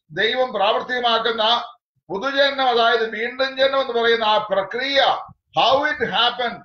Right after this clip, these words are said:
എന്നുള്ള ആ പ്രക്രിയയെ നമുക്ക് വിവരിക്കാൻ സാധിക്കില്ല. പക്ഷേ നമുക്കറിയാം, നമ്മൾ we are born again,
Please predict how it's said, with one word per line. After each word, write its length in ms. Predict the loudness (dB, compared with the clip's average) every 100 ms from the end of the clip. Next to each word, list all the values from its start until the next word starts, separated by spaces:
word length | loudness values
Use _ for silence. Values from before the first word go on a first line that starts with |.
| _ _ _ -2
എന്നുള്ള 300 | -2 0 0 0 0 -2
ആ 220 | -2 -2 -4
പ്രക്രിയയെ 420 | -6 -2 0 2
നമുക്ക് 300 | 0 -4 -6
വിവരിക്കാൻ 560 | -6 -6 -4 0 0
സാധിക്കില്ല. 680 | 2 0 0 -4 -4 -4 -8 -12 _
പക്ഷേ 300 | -2 0 0
നമുക്കറിയാം, 1080 | 2 2 2 2 2 2 2 2 2 -2 -14 _ -4
നമ്മൾ 240 | -2 0
we 160 | -2 0
are 200 | 0 0
born 220 | -4 -6
again, 300 | -6 -10 -14